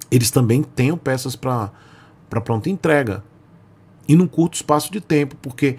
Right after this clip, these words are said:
se eles querem avançar nesse segmento de moto pra trabalho, moto pra galera que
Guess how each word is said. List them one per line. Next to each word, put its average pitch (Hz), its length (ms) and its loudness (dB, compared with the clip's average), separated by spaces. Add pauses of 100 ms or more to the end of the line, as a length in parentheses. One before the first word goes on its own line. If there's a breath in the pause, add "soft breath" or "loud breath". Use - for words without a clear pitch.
(160 loud breath)
se - 160 -4
eles 131 200 0
querem 214 260 2
avançar 196 560 0
nesse 127 180 0
segmento 123 520 -2
de 113 80 -2
moto 110 340 -2
pra 110 140 -4
trabalho, 98 760 -2
moto 107 280 -6
pra 110 120 -6
galera 104 360 -2
que 98 240 -8